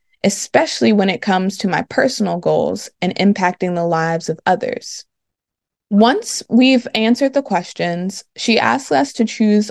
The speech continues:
one goal to focus on this month, and she makes sure that the goal is aligned with our values and our long-term vision. From there, she asks, "What are potential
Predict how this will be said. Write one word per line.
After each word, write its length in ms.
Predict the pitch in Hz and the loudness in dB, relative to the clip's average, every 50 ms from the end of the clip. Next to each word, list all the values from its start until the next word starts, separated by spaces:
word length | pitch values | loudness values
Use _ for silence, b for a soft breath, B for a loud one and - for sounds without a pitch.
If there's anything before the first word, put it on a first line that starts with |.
| - _ | -6 _
one 400 | 185 185 196 220 285 359 359 320 | -2 2 2 2 2 2 0 0
goal 340 | 269 202 185 185 180 180 185 | 2 2 4 4 4 2 0
to 140 | - 202 196 | -2 -6 -4
focus 440 | - - 180 180 180 185 190 - | 0 0 0 0 0 -4 -6 -4
on 340 | 185 185 175 175 175 175 175 | -4 -4 -2 -4 -4 -4 -2
this 200 | 175 - 180 - | -4 -4 -2 0
month, 380 | 233 240 - - - - - - b b b _ _ _ _ - | 0 0 0 -2 -4 -10 -20 -20 b b b _ _ _ _ -2
and 220 | 254 277 311 320 - | -2 0 0 -2 -2
she 100 | - 294 | 0 2
makes 260 | 262 240 233 233 - | 4 4 4 2 0
sure 360 | - - 254 247 226 214 208 | 0 4 4 6 6 6 6
that 180 | 202 190 196 - | 4 0 -2 -2
the 80 | 196 | -6
goal 380 | 190 - 208 214 233 240 240 226 | -2 2 2 4 4 4 4 2
is 120 | 220 208 | 0 0
aligned 500 | 196 185 180 185 202 226 247 269 277 277 | -2 -2 -2 0 0 0 2 2 2 2
with 140 | 254 247 233 | 2 2 2
our 160 | 226 196 185 | 0 0 0
values 760 | 175 175 180 190 190 185 185 185 185 185 170 170 180 190 - - - | 0 -2 0 0 0 0 -2 -2 -4 -4 -4 -4 -6 -8 -10 -8 -4
and 200 | - 196 208 220 | -2 0 2 2
our 140 | 208 190 180 | 2 2 0
long-term 560 | 175 165 165 170 175 165 - 170 165 170 175 | 0 -2 -2 -2 -4 -6 -6 -6 -4 -2 0
vision. 500 | 190 202 202 185 175 - - 214 202 202 - _ _ _ _ _ _ _ _ _ _ _ _ _ | 2 2 2 2 -2 -4 -6 -8 -8 -8 -10 _ _ _ _ _ _ _ _ _ _ _ _ _
From 240 | - 208 220 220 | 4 6 6 8
there, 560 | 226 262 349 381 262 190 185 185 185 196 220 - _ _ _ _ | 8 6 6 6 6 6 4 4 2 0 -4 -6 _ _ _ _
she 200 | - - 190 - | -4 -2 0 0
asks, 400 | - 214 233 269 302 - - - _ - | 2 2 2 2 0 -2 -6 -8 _ -2
"What 320 | 214 220 220 254 320 403 | 0 2 4 4 4 4
are 80 | 415 403 | 2 2
potential 580 | - 415 359 - 294 269 277 - 262 247 240 | 0 -4 -2 0 0 2 2 4 4 2 2